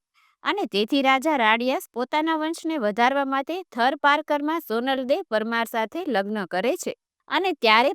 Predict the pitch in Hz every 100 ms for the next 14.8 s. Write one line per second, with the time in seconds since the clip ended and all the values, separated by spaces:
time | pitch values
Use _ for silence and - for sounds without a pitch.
0 | - 226 262 294 320 285 330 247 196 220
1 | 269 285 294 294 202 214 - 208 - 220
2 | 269 311 285 330 - 233 233 233 226 -
3 | 254 233 247 349 208 202 220 226 226 214
4 | 277 349 - - 285 330 269 269 262 320
5 | 214 190 - 220 233 302 302 - - _
6 | - 269 427 180 226 233 302 214 202 233
7 | 247 254 220 208 269 277 262 240 240 202
8 | 175 233 285 - 277 170 175 233 262 269
9 | 277 294 320 294 311 320 _ _ _ -
10 | 277 415 285 214 214 233 233 262 277 403
11 | 220 208 220 220 214 185 - 302 - _
12 | _ 277 392 277 214 285 240 202 233 294
13 | 233 262 - 214 - 214 220 - - 247
14 | 381 - 196 190 262 330 - -